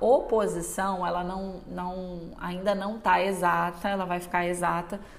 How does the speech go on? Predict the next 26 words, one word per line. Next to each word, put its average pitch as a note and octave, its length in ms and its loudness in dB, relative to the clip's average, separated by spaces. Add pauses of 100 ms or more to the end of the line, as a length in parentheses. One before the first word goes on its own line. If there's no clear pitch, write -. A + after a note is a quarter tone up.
(120)
mas G3 300 2
eu A#3 240 2
já G#3+ 300 4
considero F#3 960 -2
uma F3+ 240 -4
oposição, E3+ 920 -2 (340)
porque F3+ 240 -4
tá F3+ 220 0
num F3+ 300 -6
grau E3+ 340 2
ali E3+ 160 -4
muito E3+ 280 -8
próximo F#3 600 -2 (460)
do C4+ 220 2
Sol, F3+ 840 4
que - 120 -6
tá C4+ 460 6 (140)
em G#3 220 -4
conjunção F#3 880 -2
também, E3 340 -4
não D#3+ 300 -6
exata, D#3+ 540 -2
ainda E3 180 -4
vai D#3+ 160 -6
ficar D3+ 240 -8
exata, D#3 600 -8